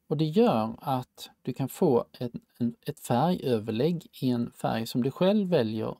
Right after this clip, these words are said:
över kursytorna. Till exempel om jag klickar här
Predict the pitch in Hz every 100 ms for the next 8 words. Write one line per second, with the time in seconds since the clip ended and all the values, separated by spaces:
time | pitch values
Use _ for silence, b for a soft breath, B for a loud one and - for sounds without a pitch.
0 | - 135 113 135 - 190 190 - - _
1 | - 113 - _ _ _ _ _ _ _
2 | _ _ _ _ 117 113 - 113 - -
3 | - - _ 123 120 - 117 - 120 196
4 | 202 208